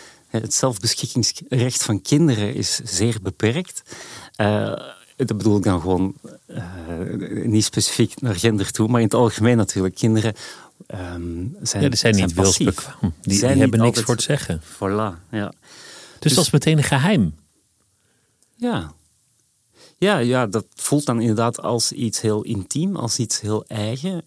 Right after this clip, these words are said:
Speaker 1: En ja, de enige momenten dat het dan naar buiten kwam of dat ik dat dan onderzocht, was dan voor een spiegel.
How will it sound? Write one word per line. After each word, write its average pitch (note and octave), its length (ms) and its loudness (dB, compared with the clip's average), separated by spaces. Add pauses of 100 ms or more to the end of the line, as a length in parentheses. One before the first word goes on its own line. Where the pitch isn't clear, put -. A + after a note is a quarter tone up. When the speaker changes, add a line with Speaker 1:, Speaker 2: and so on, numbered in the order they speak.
Speaker 1:
En G#2 520 -6 (640)
ja, A2+ 300 -6
de A2+ 180 -6
enige A2 360 -6
momenten G#2+ 560 -2 (280)
dat - 180 -6
het A2 160 -8
dan G2 260 -4 (220)
naar F#2+ 260 -8
buiten F#2 380 -4
kwam C#3 340 -4
of - 280 -8 (600)
dat G2+ 180 -6
ik G2 120 -10
dat - 200 -4
dan F#2+ 360 -4
onderzocht, G2+ 640 -6
was G2+ 180 -2
dan F#2+ 140 -4
voor F#2 160 -6
een G2 80 -4
spiegel. - 500 -8